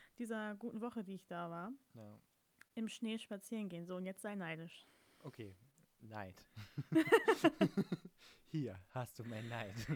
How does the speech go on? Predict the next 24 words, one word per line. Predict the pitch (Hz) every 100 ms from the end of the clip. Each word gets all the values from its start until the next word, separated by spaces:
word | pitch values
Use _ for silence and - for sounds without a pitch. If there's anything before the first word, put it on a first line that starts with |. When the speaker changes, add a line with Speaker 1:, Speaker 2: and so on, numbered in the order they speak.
| - - - -
Speaker 1:
Ich | 214
danke, | 214 214 196
ich | 196
la-, | 196 208
ich | 220 196
sonne | 214 214
mich | 185
da | - 165
drin. | 160 185 277 277 120
Speaker 2:
Okay, | - 104 107
okay. | - 98 98 98
Ähm, | 110 104 104 104 117
ja, | 110 104 101
ich | -
weiß | 120 127
nicht, | 104 98
mir | 110
fehlt | - 143 151
das | 113 - -
irgendwie | 107 107 101 101
so | 104 107 101 -
gar | 98 95 110 135
nicht. | 95 110 135 - _ _ _ _ _ _ _ -
Ähm, | 110 104 104 101